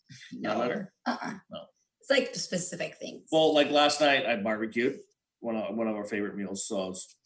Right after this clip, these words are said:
Speaker 2: that's still fresh, resonating, right? Flip-flops, I just, being over at our happy place over east, uh, I wore flip-flops.
Speaker 1: You don't have to justify your gratefulness. It's fine.
Speaker 2: Well, you're picking on it.
Speaker 1: I'm not picking on it.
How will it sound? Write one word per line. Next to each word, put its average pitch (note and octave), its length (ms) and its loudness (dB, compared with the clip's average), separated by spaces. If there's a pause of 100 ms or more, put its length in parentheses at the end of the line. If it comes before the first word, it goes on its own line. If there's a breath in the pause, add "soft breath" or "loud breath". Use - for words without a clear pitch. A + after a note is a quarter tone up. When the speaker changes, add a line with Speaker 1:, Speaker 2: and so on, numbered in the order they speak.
Speaker 2:
that's G#2+ 220 -2
still A#2+ 480 2 (120)
fresh, A2+ 520 0
resonating, A2 600 -4 (220)
right? G2+ 240 -4 (500 soft breath)
Flip-flops, C#3+ 580 4
I B2 180 -2
just, A#2+ 300 -4 (520)
being A2+ 220 -2
over A2+ 240 0
at G#2 100 -4
our G#2 120 -2
happy G#2+ 300 -2
place G#2+ 320 -4
over G2 180 -4
east, G2 320 -2
uh, F#2+ 180 -4
I F#2 120 -8
wore F#2+ 180 -8
flip-flops. - 440 -4
Speaker 1:
You A3 80 4
don't A#3+ 120 4
have B3 140 2
to D4+ 100 -2
justify A3 440 4
your G3+ 140 2
gratefulness. F#3 840 -2
It's E3+ 160 -8
fine. - 340 -4
Speaker 2:
Well, G#2+ 120 -4
you're G2+ 120 -2
picking G#2+ 280 -6
on E2 180 -8
it. F2 80 -14 (200)
Speaker 1:
I'm A3+ 160 8
not C4 220 6
picking G#3 320 0
on E3+ 140 2
it. - 140 -6